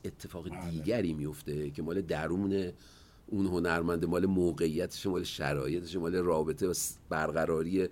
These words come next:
Speaker 1: سیم ارتباطیش،
Speaker 2: مم.
Speaker 1: همهٔ اینا تعیین کننده است. این متاسفانه نیست دیگه. یعنی <laughs> مثلاً در،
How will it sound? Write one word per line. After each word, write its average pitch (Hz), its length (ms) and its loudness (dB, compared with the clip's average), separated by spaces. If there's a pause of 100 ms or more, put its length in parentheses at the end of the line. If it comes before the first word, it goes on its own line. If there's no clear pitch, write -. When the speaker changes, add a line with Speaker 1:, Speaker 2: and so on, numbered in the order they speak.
(320)
Speaker 1:
سیم 101 420 4
ارتباطیش، 87 840 2
Speaker 2:
مم. 113 60 2
Speaker 1:
همهٔ 92 300 6
اینا 127 720 4 (340)
تعیین 92 260 2
کننده 80 340 0
است. 71 140 -8 (360)
این 285 240 4
متاسفانه 214 720 0
نیست 226 400 0
دیگه. 95 500 2
یعنی 113 540 -2 (140)
<laughs> - 260 2
مثلاً 143 260 2 (160)
در، 117 240 4